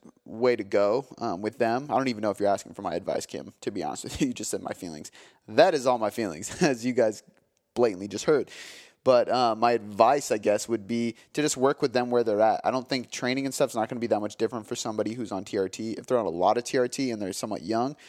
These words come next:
they're probably gonna get faster results, which is great for you. It's not that big of a deal. Um, when somebody's on H G H, I think that is a moral choice. If they feel like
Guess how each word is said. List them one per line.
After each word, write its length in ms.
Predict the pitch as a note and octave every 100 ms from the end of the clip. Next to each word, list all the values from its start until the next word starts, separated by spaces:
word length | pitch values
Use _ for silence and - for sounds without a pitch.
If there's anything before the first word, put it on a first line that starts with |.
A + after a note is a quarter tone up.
| - -
they're 100 | A2+
probably 180 | B2+
gonna 140 | A#2+ A2+
get 120 | G#2+
faster 300 | A2 G#2+ -
results, 320 | G2 G#2 G#2
which 140 | G#2 -
is 80 |
great 240 | - G#2 G2
for 80 | G2
you. 140 | G#2
It's 120 | G2
not 140 | F#2+ F2+
that 100 | F#2+
big 140 | G2
of 80 | F#2
a 20 |
deal. 320 | G2+ G#2+ A2+ - - _ -
Um, 460 | A2 G#2+ F#2+ E2+ _ _
when 200 | - A#2
somebody's 320 | C3+ B2+ A#2
on 120 | A2+ -
H 240 | B2 -
G 140 | A2
H, 220 | A2+ C#3+ -
I 100 | A2+
think 340 | - A#2+ A2+ -
that 240 | A2 A2
is 280 | A2+ A2+ G#2
a 60 | A2
moral 320 | G#2 A2 B2
choice. 480 | - C3+ C#3 - - _
If 160 | - G#2
they 160 | G#2 A2+
feel 240 | - A#2+
like 320 | A2+ A2 -